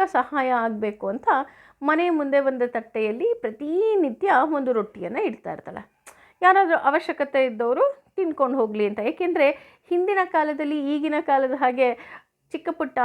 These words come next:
ಹಳ್ಳಿಗಳಲ್ಲೆಲ್ಲ ಹೋಟೆಲ್‌ಗಳಾಗ್ಲಿ ಅಥವಾ ಇನ್ನೊಂದು ವ್ಯವಸ್ಥೆ ಆಗ್ಲಿ ಇರ್ತಾ ಇರ್ಲಿಲ್ಲ. ಹಾಗಾಗಿ ದಾರಿಯಲ್ಲಿ ಹೋಗೋರು ಅಥವಾ ವೃದ್ಧರು, ಅವ್ರ ಕೈಲಾಗ್ದೇ ಇದ್ದವರು ಯಾರಿಗಾದ್ರೂ ಬೇಕಾದ್ರೆ ಅವಶ್ಯಕತೆ ಇದ್ದವ್ರು ತಗೊಳ್ಳಿ ಅಂತ ಪ್ರತಿದಿನ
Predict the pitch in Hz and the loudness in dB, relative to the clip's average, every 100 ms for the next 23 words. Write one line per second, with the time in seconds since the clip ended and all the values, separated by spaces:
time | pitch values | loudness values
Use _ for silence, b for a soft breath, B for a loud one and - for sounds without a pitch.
0 | 240 240 285 294 269 247 233 233 233 208 | 0 0 -2 0 0 0 0 0 0 0
1 | - 247 240 233 226 208 202 202 202 208 | -2 -2 -2 -2 -2 -4 -4 -6 -4 -4
2 | 202 - 220 202 208 B B B 247 277 | -4 -4 -2 -2 -4 B B B -6 -2
3 | 302 262 233 214 214 - 190 214 277 262 | 0 0 0 -2 -4 -6 -8 -6 -6 -6
4 | 254 294 277 226 214 196 - _ - - | -6 -4 -4 -4 -6 -6 -8 _ -20 0
5 | 349 440 349 311 403 B B - 240 302 | 2 2 2 0 -2 B B -6 0 2
6 | 330 311 269 277 269 262 233 233 226 226 | 2 2 0 -4 -2 -2 0 0 0 2
7 | 226 233 320 269 247 294 240 269 240 233 | 0 0 0 0 0 -2 -2 0 2 2
8 | 233 254 339 330 330 277 240 226 226 226 | 2 0 -2 -2 0 0 0 0 0 -2
9 | 262 339 415 403 370 339 269 269 269 247 | -4 -4 -2 2 2 0 0 -2 0 -2
10 | 262 254 B B - 262 285 - - 269 | 0 -2 B B -10 -6 -6 -8 -10 -6
11 | 240 220 233 233 226 226 226 226 233 453 | -4 -2 -4 -4 -2 -2 0 0 -2 -6
12 | - _ _ - 320 349 359 320 | -8 _ _ 0 2 2 2 4